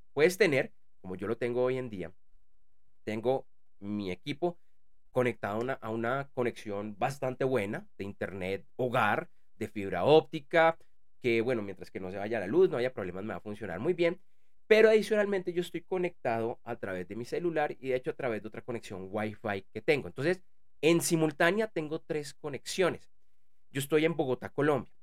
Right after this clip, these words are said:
pero realmente yo tengo acá un software en mi computador que está utilizando estas tres conexiones diferentes y se conectan, como lo haría a través de un V P N, a través de Estados, de Estados Unidos. Ellos tienen servidores en muchos lugares del mundo. En este momento estoy conectado a un servidor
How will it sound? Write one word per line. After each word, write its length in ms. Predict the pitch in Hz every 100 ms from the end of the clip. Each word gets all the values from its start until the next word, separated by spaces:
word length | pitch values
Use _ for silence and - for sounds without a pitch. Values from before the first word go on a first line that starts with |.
| - -
pero 180 | 127 127
realmente 380 | 127 139 156
yo 100 | 170
tengo 160 | 170 160
acá 160 | 165 170
un 60 |
software 360 | 170 170 139 147
en 60 |
mi 80 | 147
computador 640 | - 151 156 151 135 117 139 - - -
que 60 |
está 100 | -
utilizando 380 | 117 139 135 113
estas 220 | 110 131
tres 180 | 131 123
conexiones 760 | - 135 - 104 92 92 - -
diferentes 720 | - 107 90 87 80 120 - - - - - -
y 140 | 170 175
se 160 | 202
conectan, 580 | 202 196 175 - 180 180 - - - - -
como 180 | 98 95
lo 80 |
haría 160 | 92 95
a 60 | 95
través 280 | 113 113
de 60 | 113
un 80 | 131
V 140 | 143
P 300 | 143 143 123
N, 240 | 101 101 117 -
a 60 |
través 320 | - 87 80 80
de 60 |
Estados, 380 | 87 98 98 -
de 60 | 95
Estados 300 | - 110 170
Unidos. 320 | 202 143 - - -
Ellos 180 | 165 190
tienen 160 | 202 208
servidores 280 | 185 139
en 80 | 151
muchos 180 | 135 135
lugares 200 | 131 113
del 100 | 120
mundo. 220 | 143 165
En 80 | 147
este 140 | 113
momento 200 | 127 107
estoy 140 | - -
conectado 320 | 123 - 104
a 20 |
un 60 | 131
servidor 500 | 160 156 156 120